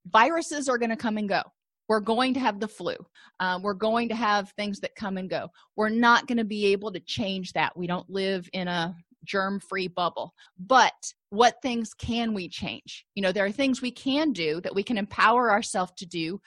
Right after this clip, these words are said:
to feel safer, which is where resilience comes in. Instead of the unresilient person would say, "I just, I throw up my hands, there's nothing I can do, you know, we're all gonna die,"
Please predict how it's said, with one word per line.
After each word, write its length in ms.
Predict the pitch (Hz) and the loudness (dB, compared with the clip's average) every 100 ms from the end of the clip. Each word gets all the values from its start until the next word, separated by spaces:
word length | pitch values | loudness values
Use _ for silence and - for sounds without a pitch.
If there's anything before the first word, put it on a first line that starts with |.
| - _ | -20 _
to 80 | 208 | -10
feel 240 | 202 180 | -2 -2
safer, 580 | 190 - 320 359 - - - _ _ - | -2 2 2 2 -2 -2 -6 _ _ -4
which 160 | 208 214 | -2 -2
is 100 | 220 | 0
where 160 | 233 | 2
resilience 580 | 226 208 240 269 247 165 | 2 0 0 0 -2 -6
comes 300 | - 190 175 | -6 -6 -4
in. 160 | 151 156 | -6 -8
Instead 320 | 170 220 214 | -4 2 2
of 220 | 226 208 _ _ _ | 2 -2 _ _ _
the 140 | 170 202 | -12 0
unresilient 680 | 233 285 240 226 220 208 - | 2 4 2 2 0 -2 -6
person 540 | - 202 - 208 190 196 _ _ | -6 -6 -4 -4 -4 -6 _ _
would 240 | 196 214 | 2 2
say, 800 | - - 196 196 185 185 180 185 - _ _ _ 214 | 2 0 2 4 2 2 0 -4 -8 _ _ _ 2
"I 80 | |
just, 240 | 214 214 - | 2 2 -2
I 120 | 185 | -6
throw 240 | 202 220 214 | -2 2 2
up 120 | - | 2
my 120 | 190 | -2
hands, 340 | 185 214 214 | -4 -2 -2
there's 200 | 202 175 | -4 -8
nothing 320 | 208 202 208 190 | -4 -4 -4 -6
I 100 | 175 | -6
can 200 | 180 175 | -8 -6
do, 440 | 202 202 190 185 | -4 -2 -4 -6
you 120 | - 175 | -8 -6
know, 180 | 170 | -4
we're 220 | 147 175 175 | -4 0 2
all 120 | 175 | 2
gonna 220 | 165 160 | -2 0
die," 400 | 247 339 233 320 | 6 8 8 4